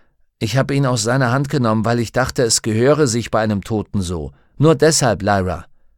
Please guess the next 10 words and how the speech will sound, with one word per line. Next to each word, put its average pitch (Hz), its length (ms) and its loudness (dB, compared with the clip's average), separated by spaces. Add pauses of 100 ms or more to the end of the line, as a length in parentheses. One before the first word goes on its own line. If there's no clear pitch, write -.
(720)
„Und 135 220 0
wo 160 60 6
ist 170 240 2
er?“ 220 240 6 (1120)
Dem 135 200 2
Mann 151 260 2
war 139 200 2
sichtlich 139 600 -6
unbehaglich 101 720 -2
zumute. 90 580 -6